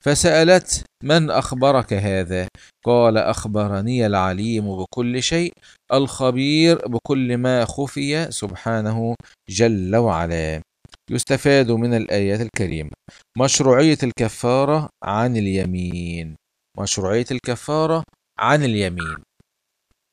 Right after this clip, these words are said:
كذلك في هذه الآيات الكريمة من اللمسات البيانية في الآية الثالثة،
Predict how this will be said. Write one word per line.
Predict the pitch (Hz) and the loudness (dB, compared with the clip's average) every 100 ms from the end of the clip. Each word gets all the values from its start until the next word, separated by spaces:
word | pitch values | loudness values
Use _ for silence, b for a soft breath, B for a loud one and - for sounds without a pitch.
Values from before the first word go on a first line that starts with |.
| _ - | _ -4
كذلك | 143 135 151 135 127 127 123 - _ _ _ _ - | -2 4 4 4 0 0 0 -8 _ _ _ _ -8
في | 101 98 | -4 -2
هذه | 117 135 123 123 | 0 2 0 -2
الآيات | 110 - 98 101 104 113 | -4 -2 -2 -2 -2 -2
الكريمة | 131 - 117 85 78 - - _ _ _ - | -6 -2 -2 -2 -8 -14 -20 _ _ _ -6
من | 135 | -2
اللمسات | 127 104 98 92 - 110 117 127 - - - | 0 0 -2 -4 -2 2 2 2 -2 -8 -2
البيانية | 131 110 90 104 113 104 98 120 139 | -2 -2 -2 0 0 0 -2 -4 -4
في | - | -6
الآية | 104 101 120 117 | -6 0 2 2
الثالثة، | 110 110 - 117 98 113 - 85 | 0 -4 -2 -2 0 -2 -4 -6